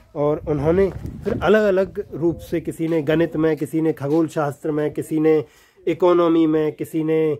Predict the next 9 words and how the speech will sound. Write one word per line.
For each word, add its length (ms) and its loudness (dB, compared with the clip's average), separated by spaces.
धर्म 320 -2
में 480 0
और 680 -4
फिलॉसफी 640 0
में 240 -4
अलग-अलग 420 2
योगदान 500 0
दिए, 260 -4
और 160 -12